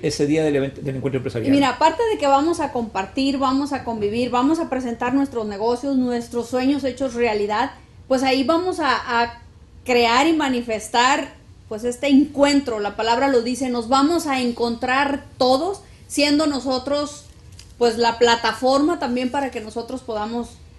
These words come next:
Speaker 2: pues, tener una, un magno evento en el cual tú y nosotros, pues, tengamos esas herramientas. Y sobre todo, se va a dividir en dos partes. La primera parte es la presentación de todos los negocios que vamos a tener ahí,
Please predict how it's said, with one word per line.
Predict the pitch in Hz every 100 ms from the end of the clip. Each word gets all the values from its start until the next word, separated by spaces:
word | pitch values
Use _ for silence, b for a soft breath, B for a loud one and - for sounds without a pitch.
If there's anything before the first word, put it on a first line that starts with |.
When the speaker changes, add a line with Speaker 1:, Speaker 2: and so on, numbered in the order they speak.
| - -
Speaker 2:
pues, | 214
tener | 226 226 254
una, | 277 277 240 -
un | 254 269 277
magno | 285 302 311 285 277
evento | 254 254 262
en | 285
el | 240 202
cual | 233 240 262 247
tú | 254 269
y | 294
nosotros, | 247 220 226 285 349 - -
pues, | 220 -
tengamos | 240 233 240 277 277
esas | 269 277 269
herramientas. | 226 220 240 240 247 320 - - b b b b
Y | -
sobre | 269 294 294
todo, | - 311 349 381 370 - - - - -
se | - 294
va | 320
a |
dividir | 392 330 294
en | 302 277
dos | 269
partes. | - 220 - 190
La | 208 220
primera | 247 277 269
parte | 294 302 277
es | 269
la | 262 247
presentación | 233 233 220 214 240 233
de | 220
todos | 214 254 330 415
los | 415
negocios | 285 233 247 277 277
que | 247
vamos | 220 233
a | 233
tener | 214 208
ahí, | 202 196 233 330